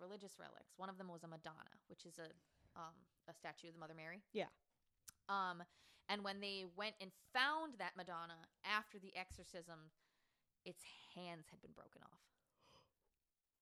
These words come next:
Speaker 1: which are, like, in a prayer position.
Speaker 2: Yeah.
Speaker 1: So that's creepy.
Speaker 2: That is really creepy.
Speaker 1: Um, after
Speaker 2: <laughs>
Speaker 1: the exorcism, the family waited six days to make sure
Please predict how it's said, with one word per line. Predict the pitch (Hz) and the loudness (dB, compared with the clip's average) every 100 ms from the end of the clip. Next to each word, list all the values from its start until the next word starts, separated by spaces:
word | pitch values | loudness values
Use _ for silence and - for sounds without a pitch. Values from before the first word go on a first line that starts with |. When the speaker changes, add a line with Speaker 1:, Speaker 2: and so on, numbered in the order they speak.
| _ _ | _ _
Speaker 1:
which | 196 214 | 0 4
are, | 190 | 4
like, | 170 170 | 2 0
in | 180 | -4
a | |
prayer | - 170 160 | -4 -4 -4
position. | 165 - - | -8 -14 -4
Speaker 2:
Yeah. | 208 196 160 | 2 4 2
Speaker 1:
So | 165 - - - - - - - - | -4 -10 -18 -20 -20 -20 -20 -14 -12
that's | 196 | -12
creepy. | - - - - | -12 -20 -20 -8
Speaker 2:
That | 156 | -6
is | 135 - | -6 -8
really | 143 | -10
creepy. | - 160 156 - - - | -10 -10 -10 -14 -8 4
Speaker 1:
Um, | 220 214 208 - | 6 6 2 6
after | 233 285 370 | 8 8 4
Speaker 2:
<laughs> | |
Speaker 1:
the | 330 | 2
exorcism, | - - 254 - 226 226 214 208 - | 2 0 -4 -4 -4 0 0 0 -4
the | 202 | -6
family | - 190 196 196 196 185 | -4 -4 -4 -6 -6 -6
waited | 190 185 185 175 - - | -6 -4 -4 -6 -10 -8
six | 226 - | -6 -6
days | - - - - - - _ _ _ _ _ _ - | -8 -12 -14 -18 -18 -20 _ _ _ _ _ _ -8
to | |
make | 208 175 - | -6 -6 -8
sure | - 180 170 165 | -10 -6 -6 -4